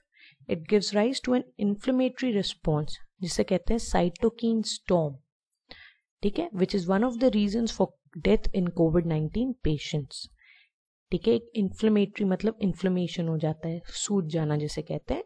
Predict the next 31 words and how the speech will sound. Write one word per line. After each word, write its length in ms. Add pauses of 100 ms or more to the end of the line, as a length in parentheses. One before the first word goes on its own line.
जिसे 240
cytokine 600 (140)
storm 400
कहते 220
हैं, 80 (500)
वो 220 (100)
एक 220
रीजन 340
है 40
कोविड 380
नाइनटीन 420
के 200
पेशेंट्स 440
के 260 (260)
डेथ 340
का। 100 (960)
Now 120
cytokine 500
storm 540
क्या 100
है? 160 (1080)
Now, 60 (240)
when 140
a 40 (120)
foreign 360 (120)
microorganism 960
enters 400
the 160
body, 320 (220)
the 100 (160)
immune 400